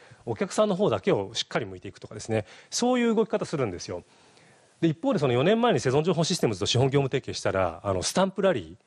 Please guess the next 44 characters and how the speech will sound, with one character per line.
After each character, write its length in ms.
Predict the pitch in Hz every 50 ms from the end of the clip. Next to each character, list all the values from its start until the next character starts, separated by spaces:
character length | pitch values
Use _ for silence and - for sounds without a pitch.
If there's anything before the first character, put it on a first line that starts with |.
| _ _ _ _ _
あ 100 | - 120
の、 80 | 110 107
稟 160 | 117 170 220
議 120 | 202 151 117
の 40 |
ハ 120 | 95 - 120
ン 60 | 120
コ 120 | - 139
が 100 | 107 98
十 160 | 90 95 123 143
何 160 | 151 151 143
個 100 | - 95
押 80 | 95
さ 120 | - 98 92
れ 60 | 95
る 80 | 90 92
と 80 | - -
か、 340 | - - 95 92 85 85 - - - - - - -
あ 160 | - 104 104
の、 300 | 101 98 92 92 92 98
す 300 | 98 - - - - 131
ご 180 | 139 160 247 269
い 60 | 196
こ 440 | - - 127 117 110 104 104 101 - _ _ _ _ _ _ _
う、 40 | -
周 200 | 127 127 139 151
り 60 | 151
の 100 | 156 151
顔 500 | - - - 139 139 139 139 139 139 139
色 200 | 139 131 131 127
を 40 | 123
見 120 | 120 117
つ 120 | - - -
つ 140 | - - -
と 100 | 95 87
か、 400 | - - 92 90 85 82 82 - - - - - - _ _
そ 340 | - - - - 226 226 226
う 40 | 233
い 240 | 220 220 220 226 220
う 40 |
や 120 | 214 196 190
り 100 | 196 202
方 240 | - 202 190 - 202
っ 100 | 185